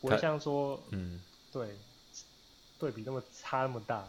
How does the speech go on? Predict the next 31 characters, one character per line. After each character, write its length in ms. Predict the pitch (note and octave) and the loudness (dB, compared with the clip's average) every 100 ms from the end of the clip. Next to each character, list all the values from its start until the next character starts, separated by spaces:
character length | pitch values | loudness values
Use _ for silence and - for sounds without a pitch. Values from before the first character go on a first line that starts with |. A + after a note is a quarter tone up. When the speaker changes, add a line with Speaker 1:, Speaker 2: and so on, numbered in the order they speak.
| - | 0
Speaker 2:
台 160 | A2+ | 8
湾 220 | B2 D3 D3+ | 12 12 10
基 100 | D3 | 8
本 200 | C#3 G#2 | 8 8
上 200 | A#2+ B2+ | 6 6
如 140 | A#2+ | 6
果 180 | A#2+ - | 8 8
是 400 | - A#2+ G#2+ G2 | 6 4 4 4
大 240 | - G#2+ | 4 4
城 260 | G2 - F2 | 4 0 -2
市 220 | F2+ - | -2 2
的 120 | G2 F2 | 2 2
话， 540 | G2 F2 E2 F2+ G2 G#2 - - - - - - - - | 4 4 4 -2 -8 -12 -20 -20 -20 -20 -20 -20 -20 0
它 380 | A#2 A#2 A#2 | 4 8 6
很 240 | A2 - F2+ | 6 4 4
难 220 | F2 F#2+ | 4 2
出 200 | - A2 | 2 2
现 460 | G#2+ B2 G2+ F2+ F2+ | 6 6 6 0 2
就 160 | G#2+ | 4
是 140 | G2+ G2 | 4 6
让 220 | A2+ G2+ | 6 6
你 160 | F2 | 2
摸 280 | E2 G2 G#2+ | 2 6 8
黑 300 | F#2+ G#2 G#2 G2+ - - - - | 8 6 4 0 -12 -20 -20 -4
走 240 | - F2 E2 | 4 4 4
很 160 | F2 | 0
长 180 | E2 F2 | 2 0
一 40 | |
段 200 | F#2 G#2 | 4 6
路 200 | G2 G2 | 6 2
的 160 | E2+ F2 | 2 0